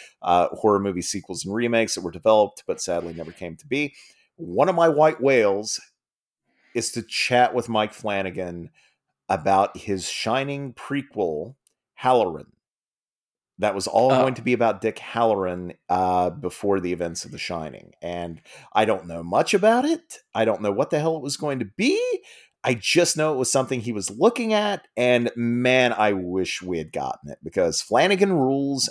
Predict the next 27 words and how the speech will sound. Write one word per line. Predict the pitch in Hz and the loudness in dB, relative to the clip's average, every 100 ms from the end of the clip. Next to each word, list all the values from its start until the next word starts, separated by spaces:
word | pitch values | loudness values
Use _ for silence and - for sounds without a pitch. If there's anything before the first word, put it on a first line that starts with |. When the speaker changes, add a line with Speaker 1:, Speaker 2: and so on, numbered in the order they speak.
| - | 0
Speaker 1:
And | 110 | 2
I'm | 104 101 | 2 2
certain | - 123 120 117 113 | 0 2 2 2 -2
that | 98 | -2
him | 101 101 | -2 -4
playing | - 104 98 | 0 0 2
in | 101 | 0
that | 95 87 | -2 -2
sandbox | - 92 90 87 85 - | -2 0 2 2 2 -2
again | 85 92 90 87 - - - | -4 -2 -2 -4 -12 -20 -16
would | - 98 85 | -2 0 0
yield | 90 92 90 85 - | 2 4 4 2 -4
Speaker 2:
<laughs> | - | -6
Speaker 1:
something | - 92 85 87 | -2 0 0 0
else | 82 - | 0 -2
marvelous. | 82 76 - - - - - | -4 -4 -6 -14 -18 -14 -6
But, | 87 | -4
uh, | 87 85 82 80 _ _ _ - | -2 -2 -4 -6 _ _ _ -16
Speaker 2:
<laughs> | - 180 | -4 -2
Speaker 1:
sadly, | - 131 131 135 135 131 | 2 6 6 4 0 0
there's | 117 117 107 98 | 0 0 0 -4
very, | 104 110 110 104 101 92 | -2 0 0 -4 -8 -10
very | - 117 117 113 | -2 4 6 4
little | 104 104 95 | 2 0 -2
information | 95 95 90 85 - 76 | -4 -6 -8 -8 -8 -14
out | 71 - | -16 -20
there. | - | -20